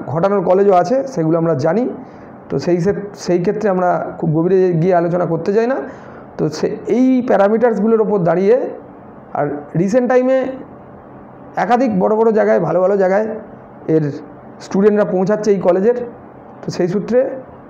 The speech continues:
আমার বিচারে সুরেশ্বর দত্ত ল কলেজ হচ্ছে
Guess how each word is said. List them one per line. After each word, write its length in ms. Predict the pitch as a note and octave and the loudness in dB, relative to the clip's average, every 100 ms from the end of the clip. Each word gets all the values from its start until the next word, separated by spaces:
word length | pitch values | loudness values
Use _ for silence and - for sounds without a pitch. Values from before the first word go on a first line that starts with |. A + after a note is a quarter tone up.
| - - - - | -20 -20 -20 -4
আমার 280 | F3 A#3 B3+ | 0 2 2
বিচারে 340 | B3 B3+ B3+ | 2 2 2
সুরেশ্বর 360 | B3 G#3 G#3 A3 | 2 0 0 0
দত্ত 220 | G#3+ A3 | 0 2
ল 160 | F#3 F#3 | 2 2
কলেজ 200 | G3+ F#3+ | 2 2
হচ্ছে 340 | F3 A#3 | 0 -2